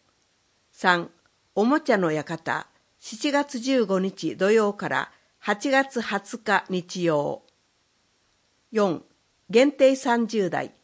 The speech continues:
ミニ四駆、デザインワークショップ、八月四日金曜から二十日日曜。通車、ツーバックを作ろう。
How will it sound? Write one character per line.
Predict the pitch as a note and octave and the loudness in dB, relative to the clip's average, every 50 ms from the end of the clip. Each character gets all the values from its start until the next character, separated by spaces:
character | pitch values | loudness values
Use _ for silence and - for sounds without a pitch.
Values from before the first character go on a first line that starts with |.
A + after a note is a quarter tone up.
| _ _ _ - | _ _ _ 0
ミ | G#3 A3+ B3+ | 2 4 4
ニ | C4+ C#4 C#4 | 4 4 6
四 | C#4 C4+ B3 A#3 A3+ | 6 6 6 4 2
駆、 | A3 - D#3 D3+ C#3+ - _ _ _ _ - | -2 -6 -8 -8 -8 -10 _ _ _ _ -4
デ | E3 G3+ A3 | 0 0 2
ザ | A3+ C4 C#4 C4+ | 4 6 6 6
イ | B3 A3 | 6 4
ン | F#3 E3+ - - | 0 -2 -2 2
ワ | F#3 G#3+ A#3 B3 | 4 4 6 4
ー | |
ク | B3 - B3 A#3 | 4 0 -4 -4
シ | - - G#3+ | -2 -2 -2
ョ | G3+ | -2
ッ | |
プ、 | G3+ - _ - D3+ C#3 A2+ - _ _ _ _ _ _ _ | -4 -6 _ -12 -12 -12 -12 -12 _ _ _ _ _ _ _
八 | - G3+ G#3 G#3 - C#4 | -2 -2 -2 0 0 0
月 | C4 C4+ C4+ C4+ - - G3+ | 2 2 2 0 -2 -4 0
四 | F3+ F#3+ G#3+ A3 | 2 2 2 0
日 | A3 - - G#3+ A3+ | -2 -2 -2 -2 -2
金 | - - - B3 B3+ B3 | -2 -2 -2 -2 0 2
曜 | B3 A#3 A3 A3 A3 | 2 2 2 0 -2
か | G#3 F3+ - | -2 -4 -2
ら | C#3 - - - _ _ - | -2 -2 -4 -6 _ _ -8
二 | - - G3+ | -4 -4 -4
十 | G#3 - C#4 | -4 -4 -8
日 | - - B3 A#3+ A#3 - - | -4 0 0 0 0 0 -2
日 | F3+ F3+ E3+ - - F3+ | -6 -6 -6 -6 -4 0
曜。 | E3+ E3 D3+ D3+ D3 D3 - - _ _ _ _ _ _ _ _ _ _ _ _ - | 0 2 2 0 -2 -2 -6 -10 _ _ _ _ _ _ _ _ _ _ _ _ -8
通 | - C4+ C#4 C#4+ C#4+ | -4 -2 -2 -2 -2
車、 | - - - A#3 G#3+ G3 - - _ _ - | -4 -2 0 0 2 0 0 -4 _ _ -6
ツ | - A#3 | -2 0
ー | C4+ C#4+ | 0 2
バ | A#3 C4+ C4+ C#4 | 2 2 2 2
ッ | C#4 - - | 0 -6 -8
ク | - E3 D3+ | -4 -2 -2
を | C#3 D3+ | -2 -4
作 | - - - - D#3+ E3+ | -8 -12 -12 -8 -6 -2
ろ | E3 D3+ C#3+ C3 A2 D#2 - - | 0 0 0 0 -2 -6 -10 -16
う。 | _ | _